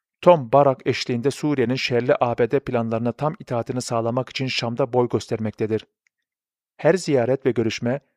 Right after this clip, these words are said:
Şara yönetiminin A B D'ye teslimiyetini artırmakta, Suriye'nin boynuna takılan kementi daha da sıkılaştırmakta, İslami devrime yapılan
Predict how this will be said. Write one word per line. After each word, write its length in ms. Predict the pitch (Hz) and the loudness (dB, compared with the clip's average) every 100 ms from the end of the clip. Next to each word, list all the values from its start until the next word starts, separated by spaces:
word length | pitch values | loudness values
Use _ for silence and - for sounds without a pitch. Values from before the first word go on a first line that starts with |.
| _ _ | _ _
Şara 320 | - 156 165 | -2 2 4
yönetiminin 640 | 156 127 120 131 120 131 - | 4 4 2 -2 -2 -2 0
A 200 | 123 120 | 0 0
B 120 | 123 | 0
D'ye 140 | 123 135 | 0 0
teslimiyetini 640 | 127 - 120 120 123 120 | 0 -2 -2 -2 0 -2
artırmakta, 680 | 113 - 113 107 - 117 110 _ _ _ _ _ _ | -2 -4 -4 -4 -4 -6 -6 _ _ _ _ _ _
Suriye'nin 520 | - - 175 170 131 117 | -8 0 2 4 2 2
boynuna 320 | 123 131 156 | 2 2 0
takılan 380 | 139 - 117 113 | 0 0 -2 0
kementi 460 | - 123 113 120 | -2 -2 -2 0
daha 160 | 123 131 | 2 2
da 80 | 123 | 0
sıkılaştırmakta, 880 | - 120 110 - 110 113 - 113 107 _ _ _ _ _ - | -4 -4 -4 -4 -4 -4 -4 -6 -6 _ _ _ _ _ -8
İslami 520 | 139 - 123 143 135 | -6 -2 -2 -2 2
devrime 360 | 123 117 117 113 | 2 4 2 0
yapılan 340 | 110 120 139 | 0 0 -2